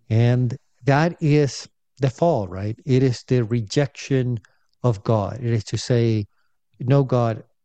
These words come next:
not your way. It will be my way," which is another say, is another way of saying,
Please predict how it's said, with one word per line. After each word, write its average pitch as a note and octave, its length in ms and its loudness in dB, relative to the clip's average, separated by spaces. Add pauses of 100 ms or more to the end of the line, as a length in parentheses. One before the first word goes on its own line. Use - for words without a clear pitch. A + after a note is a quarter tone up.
not C3+ 420 0
your A#2+ 180 2
way. G2 420 -6 (400)
It A#2+ 120 0
will A2 180 0
be G#2+ 400 -4 (280)
my A2+ 260 2
way," G#2 340 -10 (280)
which C3+ 160 0
is B2 120 0
another C3+ 300 2
say, B2+ 460 -2 (100)
is D3 260 0
another D3 240 4
way B2+ 200 0
of A#2 80 -4
saying, A2+ 500 -2